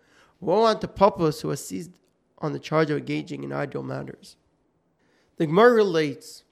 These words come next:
when they took Rabbi Akiva out to be executed, it was a time for the recitation of the Shema.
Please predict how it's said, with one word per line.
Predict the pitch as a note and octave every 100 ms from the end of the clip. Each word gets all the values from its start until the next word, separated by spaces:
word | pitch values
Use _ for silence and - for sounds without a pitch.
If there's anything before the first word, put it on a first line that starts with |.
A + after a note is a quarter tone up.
| _ _ _ _ _ _
when | D#3+
they | D#3
took | D#3+ C4
Rabbi | E4 B3+
Akiva | F#3 - G#3+ G3+
out | G3 G3+ - _ -
to |
be | D3+ -
executed, | G3+ - - - E3 C#3 D#3+
it | B3 _ _ _ _
was | F3+ D#3
a |
time | C#3+ E3+ A#3
for | G3+ F#3
the | F3+
recitation | D#3+ D3+ F3 F#3 F3+
of | D3+
the | C#3
Shema. | C#3+ C#3+ C#3